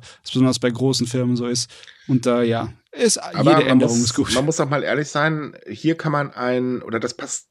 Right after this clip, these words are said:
Speaker 2: nee, warte mal, da muss man auch ehrlich sein, das kann man auch komplett so auf Deutschland sagen. Wir unterscheiden
Speaker 1: Okay,
Speaker 2: uns
Speaker 1: ja.
Speaker 2: da
Speaker 1: Ja.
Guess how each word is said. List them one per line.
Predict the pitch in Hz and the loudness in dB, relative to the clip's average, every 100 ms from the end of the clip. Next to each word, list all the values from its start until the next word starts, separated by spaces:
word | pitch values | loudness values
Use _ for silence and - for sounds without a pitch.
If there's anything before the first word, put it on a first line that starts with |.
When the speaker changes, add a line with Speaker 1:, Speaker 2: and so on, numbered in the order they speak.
| _ _ _ _ | _ _ _ _
Speaker 2:
nee, | 85 80 | -18 -14
warte | 80 87 | -12 -12
mal, | 69 - - - - | -14 -16 -16 -16 -6
da | - | 0
muss | 131 | 0
man | 151 | 0
auch | 131 | -4
ehrlich | 123 131 156 | -4 -4 -2
sein, | 151 165 165 - - - - | -2 -2 -4 -16 -20 -20 -20
das | - 165 - - | -4 -4 -4 -8
kann | 156 | -4
man | 156 | -4
auch | - 139 | -4 -10
komplett | - 143 139 - - 190 240 - | -4 -4 -4 -10 -2 0 0 -2
so | - 131 151 175 190 196 _ - | -14 -10 -6 -4 -6 -12 _ -10
auf | 135 | -4
Deutschland | 120 - - 82 | -4 -4 -8 -12
sagen. | - 78 73 - - | -14 -14 -16 -20 -4
Wir | 165 | -4
unterscheiden | 160 180 - 202 170 | -2 -4 2 4 4
Speaker 1:
Okay, | 123 | 0
Speaker 2:
uns | 120 | 0
Speaker 1:
ja. | |
Speaker 2:
da | 135 - | -2 -2
Speaker 1:
Ja. | - | -2